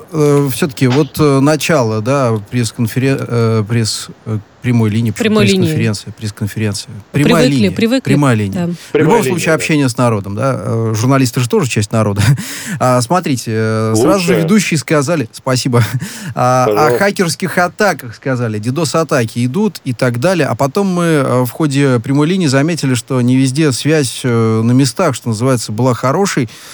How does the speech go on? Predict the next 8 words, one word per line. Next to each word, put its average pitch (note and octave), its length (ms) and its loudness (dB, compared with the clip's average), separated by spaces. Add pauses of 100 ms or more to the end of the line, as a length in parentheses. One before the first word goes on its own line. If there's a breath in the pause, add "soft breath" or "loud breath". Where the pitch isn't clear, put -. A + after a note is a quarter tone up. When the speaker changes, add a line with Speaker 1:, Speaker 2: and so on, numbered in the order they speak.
(180 loud breath)
Speaker 1:
А, A2+ 220 0
и C#3+ 240 0
это, B2+ 380 -2
ну, C3+ 220 2
не A#2+ 160 0
то E3 100 0
чтобы, B2 280 -2
э, G#2+ 1000 0